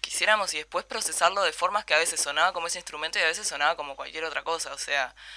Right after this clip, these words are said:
hay guitarras en el disco que están hechas con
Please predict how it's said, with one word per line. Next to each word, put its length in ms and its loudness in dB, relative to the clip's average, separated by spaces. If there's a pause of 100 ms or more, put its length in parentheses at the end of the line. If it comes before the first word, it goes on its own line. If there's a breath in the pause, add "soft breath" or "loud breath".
(280 loud breath)
hay 360 4
guitarras 520 6
en 140 -4
el 100 -4
disco 260 -4
que 80 -8
están 240 0
hechas 280 -2
con 440 -6